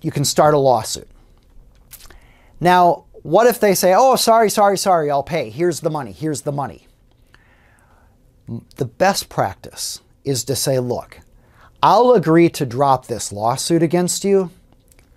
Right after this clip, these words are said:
but only if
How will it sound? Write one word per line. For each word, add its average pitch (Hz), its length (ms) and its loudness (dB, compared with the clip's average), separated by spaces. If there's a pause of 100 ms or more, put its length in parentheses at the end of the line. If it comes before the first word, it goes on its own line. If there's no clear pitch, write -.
(1300)
but 170 240 4
only 226 460 4
if - 640 0